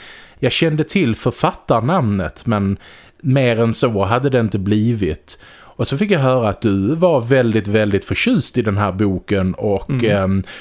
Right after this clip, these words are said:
Speaker 1: pushade för att vi skulle ta upp den i ett avsnitt.
Speaker 2: Mm, jo, för när det kommer till science fiction så är verkligen det här, äh,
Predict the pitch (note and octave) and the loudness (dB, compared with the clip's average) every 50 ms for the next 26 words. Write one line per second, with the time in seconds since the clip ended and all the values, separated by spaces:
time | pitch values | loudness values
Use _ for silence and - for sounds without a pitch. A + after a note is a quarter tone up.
0 | - - - C3 C3 - - - C#3 G3 G3 E3 - - B2 A#2+ - B2 A2+ - | -8 -2 0 0 0 0 0 0 2 2 2 2 2 2 0 0 0 -2 -2 -2
1 | - B2+ A2 G#2+ - - A#2+ A2 C#3+ E3 G3 - - - - C3 G#2+ G2 G2 G2 | 0 0 0 0 0 0 0 2 2 2 0 0 -2 0 0 2 2 2 0 -2
2 | D#2+ D2+ G#2 G#2 G2 F#2 G2 F#2+ F#2 - - G2+ G2+ G2+ G2+ - - - G2+ F#2+ | -2 -2 0 0 0 0 0 0 0 0 0 0 0 0 -2 -4 -6 -6 -6 -6
3 | F#2 - - - - - - C3+ C3 C3 C3+ D3 E3+ E3+ F3 - - C3+ D3+ D3 | -6 -10 -12 -14 -14 -10 -6 -4 -2 0 0 0 -2 -2 -4 -2 0 0 0 -2
4 | - D#3 D3+ D3 D3 D3 C#3+ C#3 - - D3 D#3 F3+ D3+ C3 - A#2 G2 G#2+ - | -2 -4 -2 -2 -2 -2 -2 -4 -2 0 0 0 0 -2 -2 -2 -4 -4 -4 -4
5 | - G2+ G2+ G2 - - - D3 D3 - - - - - G2+ F#2+ F#2+ G2 - - | -4 -2 -2 -4 -4 -4 -4 -4 -4 -6 -8 -6 -4 -4 -4 -4 -4 -4 -6 -6
6 | - - - A2 G#2 G2 F#2 F#2 F#2 F2+ - - - - - - A#2 B2 C3+ C3 | -4 -2 0 0 2 2 2 0 0 -2 -4 -6 -14 -10 -6 -4 -2 0 0 0
7 | A2 G2+ G2 G2 F#2+ - G#2 G2+ F#2+ G2 F#2+ G#2+ F#2+ F#2+ F#2+ F#2 F2+ F2+ F2+ F2+ | 0 0 0 -2 -2 -2 -4 -4 -2 -2 -2 -2 -2 -2 -2 -2 0 0 0 0
8 | F2+ F2+ | -2 -4